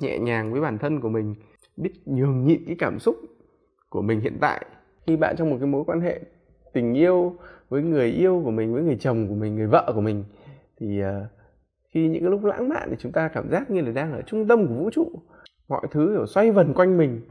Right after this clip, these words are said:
mình là người hạnh phúc nhất, tuyệt vời nhất. Và khi nó sụp đổ thì cảm giác như là cả vũ trụ xung quanh cũng, ờ, tan biến theo. Có lẽ là chúng ta cần phải tự dặn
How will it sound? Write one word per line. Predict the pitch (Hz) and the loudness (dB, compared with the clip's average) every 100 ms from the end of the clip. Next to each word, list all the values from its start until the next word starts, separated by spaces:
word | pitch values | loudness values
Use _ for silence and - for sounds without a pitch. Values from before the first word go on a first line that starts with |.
| - - - _ - | -20 -20 -20 _ -14
mình | 110 110 107 | -8 -6 -4
là | 107 | -2
người | 113 110 | 0 -2
hạnh | 131 - | -4 -2
phúc | 254 | 0
nhất, | 269 294 - | 2 2 2
tuyệt | 127 | 4
vời | 123 123 | 4 2
nhất. | 165 - - - _ _ - | 0 -4 -12 -20 _ _ -8
Và | 95 | -6
khi | - 175 | -2 -2
nó | 175 | 0
sụp | 165 143 | -2 2
đổ | 131 98 107 | 2 2 -2
thì | 104 | -4
cảm | 107 - | -6 -4
giác | 151 202 | -2 -2
như | 175 | -2
là | 127 117 | -2 -4
cả | - 107 - | -8 -8 -8
vũ | 165 | -6
trụ | - - | -2 -2
xung | 170 170 | -2 0
quanh | 170 165 165 - - - _ _ _ | 2 2 -2 -8 -20 -20 _ _ _
cũng, | - - 196 | -12 -8 -6
ờ, | 185 180 | -6 -4
tan | 175 175 | 0 4
biến | 165 202 | 4 4
theo. | 269 285 196 - _ - | 0 -2 -4 -10 _ -2
Có | 143 | 0
lẽ | 170 - | 0 0
là | 180 | -2
chúng | - 143 | -2 -2
ta | 156 147 147 - - - - _ _ | -2 -2 -6 -14 -20 -20 -20 _ _
cần | - 110 | -4 -4
phải | 110 101 95 | -2 -4 -2
tự | - - | -2 0
dặn | 127 | 0